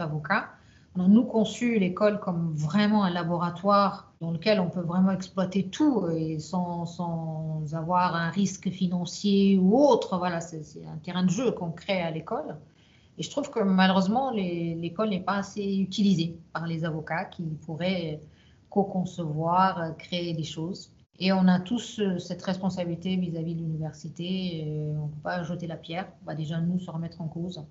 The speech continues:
et expliquer à l'université ce qu'on doit faire. Je pense que c'est, c'est, s'il y a deux messages urgents aujourd'hui, ça doit être ça, parce que sinon, si on fait rien, on va, on va former de futurs chômeurs en toute connaissance de cause. Et ça, c'est pas supportable.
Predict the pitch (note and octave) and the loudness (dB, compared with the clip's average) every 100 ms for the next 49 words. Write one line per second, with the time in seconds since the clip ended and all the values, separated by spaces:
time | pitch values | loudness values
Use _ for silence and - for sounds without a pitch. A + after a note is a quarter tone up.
0 | - _ _ _ - D#3+ D3+ - E3 F3+ | -20 _ _ _ -12 -10 -10 -10 -8 -6
1 | E3+ E3 D#3+ D#3 - E3 E3+ D#3+ D#3 - | -4 -4 -4 -8 -12 -14 -10 -8 -8 -8
2 | F3 E3+ - E3 - E3 D3+ E3+ D#3+ - | -10 -12 -14 -16 -14 -16 -16 -12 -12 -10
3 | E3+ D3+ F#3+ F#3 F3+ F3+ F3+ - F#3+ F3 | -8 0 4 4 4 0 -4 -4 -6 -2
4 | F3+ F#3+ G#3 G3 G3 F#3+ E3+ F3+ - - | 0 0 -2 -2 2 2 2 0 -4 -12
5 | _ E3 D#3+ F#3 F3+ - - - G3 - | _ -6 0 2 2 0 -2 4 4 4
6 | G3 F#3 - F#3+ F3 - G#3+ G#3 G#3 A3+ | -2 -4 -4 -4 -4 0 4 6 6 4
7 | - - G#3+ F#3+ - G3 F#3+ F3+ F#3+ A3+ | -2 -4 0 0 0 0 2 2 2 2
8 | G#3+ F3 E3+ D#3+ E3+ E3+ D#3+ D#3+ D#3 D#3 | -2 -2 -2 -2 0 0 0 -2 -4 -4
9 | D#3 D#3+ D#3 E3 D#3+ F#3 F3 F3 F#3 E3 | -4 -4 -4 -4 -4 -2 -2 0 0 0
10 | - - F3+ - F3 E3 F3+ F3 E3 F#3+ | -8 -10 -10 -10 -6 -2 -2 -2 -4 -6
11 | - F3 E3+ D#3 E3 D#3 D#3+ - _ _ | -6 -6 -8 -10 -10 -10 -12 -14 _ _
12 | _ _ E3+ F#3+ F3+ E3 - D3 - D3+ | _ _ -4 -2 -2 -4 -10 -14 -14 -16
13 | - C#3+ C#3 | -14 -14 -14